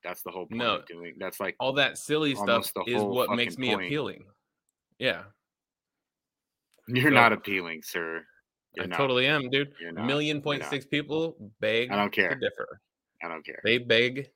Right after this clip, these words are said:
Speaker 2: to differ, sir.
Speaker 1: Yeah, they look at it and they're like, "Oh my God, this is horrible."
Speaker 2: Yeah. I don't, I don't know about horrible.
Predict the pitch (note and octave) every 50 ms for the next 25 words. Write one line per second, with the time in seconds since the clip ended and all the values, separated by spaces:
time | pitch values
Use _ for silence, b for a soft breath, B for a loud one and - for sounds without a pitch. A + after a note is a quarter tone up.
0 | _ - C3+ C3 C3 G2+ - G2 G2+ - - G#2 G#2+ A2 A#2 - _ _ _ _
1 | _ _ _ _ _ _ - G#2+ A2 G2 E2+ E2 - G#2+ G#2 G#2 G#2+ G#2+ F#2 G2+
2 | G2 G2 G2 G2 F#2+ F#2+ F#2+ G2 G2 F#2+ F2+ F2+ F2+ E2+ E2+ - - F#2 - -
3 | - - G#2 G2+ G2 F#2 E2+ E2 D2 - _ _ _ _ _ _ _ _ _ _
4 | _ _ _ _ _ _ _ _ - - G2+ G2 G2 G#2 - - _ _ _ _
5 | _ _ _ _ _ - G2+ G#2 A#2+ - - A#2+ B2+ B2+ C3 B2+ B2+ G#2 A2+ B2
6 | B2 A#2+ A2 G2 D2+ F#2+ G#2